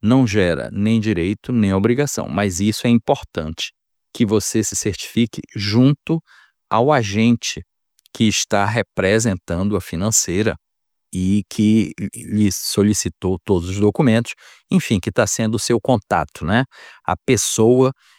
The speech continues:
que está sendo o seu contato com a financeira e se houver possibilidade, inclusive da financeira declarar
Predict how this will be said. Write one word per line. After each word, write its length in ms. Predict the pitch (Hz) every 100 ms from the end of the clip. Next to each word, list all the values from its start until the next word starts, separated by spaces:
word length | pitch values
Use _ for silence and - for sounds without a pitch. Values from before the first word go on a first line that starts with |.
| _
que 120 | - 117
está 260 | - 113
sendo 280 | - 107 104
o 40 |
seu 220 | 104 101 101
contato 580 | 104 101 87 87 - - _ _ _ -
com 140 | 123
a 60 | 117
financeira 600 | 117 110 - 117 123 -
e 140 | 143 143
se 160 | -
houver 400 | 147 95 110 90 92
possibilidade, 920 | - 120 - 113 104 87 95 85 80 - _ _ _ -
inclusive 520 | 107 127 110 104 104
da 120 | 101
financeira 600 | 95 110 101 98 110 95
declarar 680 | 80 92 120 - 101 98